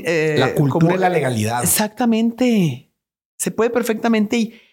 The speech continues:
Speaker 1: pagando el cien por ciento del seguro
Speaker 2: Mm.
Speaker 1: social de tus colaboradores, perfectamente, y el cien por ciento de las utilidades que les corresponden,
Speaker 2: Mm.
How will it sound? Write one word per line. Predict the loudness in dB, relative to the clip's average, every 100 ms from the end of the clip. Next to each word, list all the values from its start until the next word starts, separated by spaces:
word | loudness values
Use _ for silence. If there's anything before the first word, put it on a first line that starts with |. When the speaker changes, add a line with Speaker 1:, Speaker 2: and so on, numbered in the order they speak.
| _ -6
Speaker 1:
pagando | -4 0 0
el | 0
cien | -2 -2 0 0 -2
por | -2 0
ciento | 0 0 0 0
del | 0
seguro | 2 2 2
Speaker 2:
Mm. |
Speaker 1:
social | 0 0 0
de |
tus | -4 -8
colaboradores, | -4 -2 0 0 0 0 0 -4
perfectamente, | -4 -4 -2 -2 -2 0 0 0 0
y | -2
el | -2
cien | 0 0 0
por | 0 0
ciento | 0 0
de |
las | 0
utilidades | 0 0 -2
que | -2
les | -6 -4
corresponden, | -4 -4 -4 -4 -6 -10 _
Speaker 2:
Mm. | -20